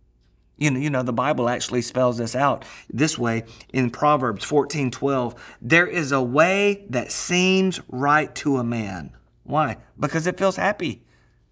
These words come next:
So it seems right. "But in the end, it leads to death."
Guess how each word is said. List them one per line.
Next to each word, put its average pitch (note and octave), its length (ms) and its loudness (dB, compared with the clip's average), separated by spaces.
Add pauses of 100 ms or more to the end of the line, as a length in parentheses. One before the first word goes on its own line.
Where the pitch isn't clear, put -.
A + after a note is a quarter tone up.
(540)
So F#3 180 2
it F3+ 60 -4
seems F#3+ 260 2
right. F#3 500 0 (1200)
"But C3+ 440 2
in D#3 220 0
the E3 240 -2
end, F#2+ 380 -8 (380)
it D3+ 400 0 (360)
leads C3 720 -2 (500)
to A#2 100 -4
death." - 520 -10